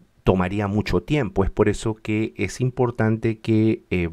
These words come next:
visites la página aprendiendo medicare punto com para que puedas ver la clase, ¿sí? Entonces, lo que nos pregunta el señor es lo siguiente: "Mira, yo tengo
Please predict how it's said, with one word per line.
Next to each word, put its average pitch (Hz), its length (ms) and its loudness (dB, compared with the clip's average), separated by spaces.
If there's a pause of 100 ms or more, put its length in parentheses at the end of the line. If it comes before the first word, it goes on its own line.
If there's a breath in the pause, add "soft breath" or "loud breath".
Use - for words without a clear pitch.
visites 110 640 -6
la 113 160 -2
página 104 520 0 (400 loud breath)
aprendiendo 95 800 6
medicare 98 480 0
punto 135 340 -2
com 98 280 -2 (500 loud breath)
para 90 240 6
que - 120 -2
puedas 90 320 4
ver 82 220 0
la 80 80 4
clase, 139 540 6 (240)
¿sí? 139 340 2 (360 loud breath)
Entonces, 98 440 4
lo 92 80 6
que 104 120 2
nos 95 160 4
pregunta 165 420 6
el 175 80 4
señor 117 680 2
es 107 160 0
lo 113 140 0
siguiente: 110 460 0
"Mira, 90 200 0
yo 104 280 0
tengo 160 540 -2